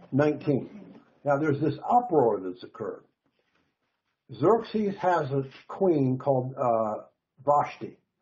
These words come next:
Okay? Apparently what happens is, if you, and I'm not gonna go, I'm not gonna have you read all of it, but they're having this huge party,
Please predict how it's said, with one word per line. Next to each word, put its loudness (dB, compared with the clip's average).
Okay? -2
Apparently 2
what 4
happens 0
is, -6
if -18
you, -14
and -8
I'm -2
not 0
gonna -2
go, 0
I'm 0
not -2
gonna -2
have -4
you -4
read 0
all -2
of -10
it, -10
but -6
they're 2
having 4
this 0
huge -4
party, 2